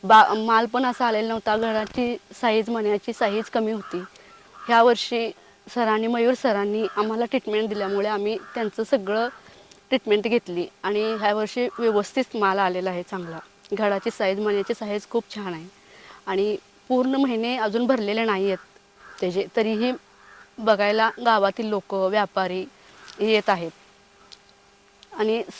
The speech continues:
सगळेजणच म्हणजे कौतुक करत आहेत. खूप माल चांगला आणलेला आहे, खूप मेहनतीनं,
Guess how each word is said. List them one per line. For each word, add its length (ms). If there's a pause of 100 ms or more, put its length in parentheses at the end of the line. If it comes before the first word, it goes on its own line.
सगळेजणच 680
म्हणजे 400 (120)
कौतुक 380
करत 240
आहेत. 160 (1400)
खूप 260
माल 220
चांगला 380
आणलेला 360
आहे, 260 (340)
खूप 320 (2000)
मेहनतीनं, 500